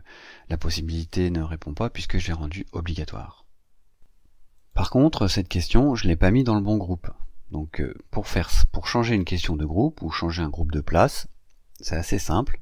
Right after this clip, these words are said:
Donc, je retourne sur mon questionnaire, et dans le menu, ici, je trouve réordonner les questions et groupes de questions. Donc, je clique là-dessus, et de façon assez simple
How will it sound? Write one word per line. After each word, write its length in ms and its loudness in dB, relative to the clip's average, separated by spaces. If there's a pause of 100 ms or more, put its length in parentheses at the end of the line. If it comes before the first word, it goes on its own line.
Donc, 140 -12
je 80 -10
retourne 500 -2
sur 220 -6
mon 120 -4
questionnaire, 520 2 (880)
et 100 -4
dans 140 2
le 60 2
menu, 360 2
ici, 380 -2
je 120 2
trouve 520 -2
réordonner 600 2
les 140 -2
questions 500 6 (300)
et 80 -4
groupes 220 0
de 100 0
questions. 360 -6 (540)
Donc, 140 -18 (100)
je 80 -8
clique 240 -8
là-dessus, 400 -2 (1000)
et 80 -4
de 60 -8
façon 340 -4
assez 260 2
simple 440 0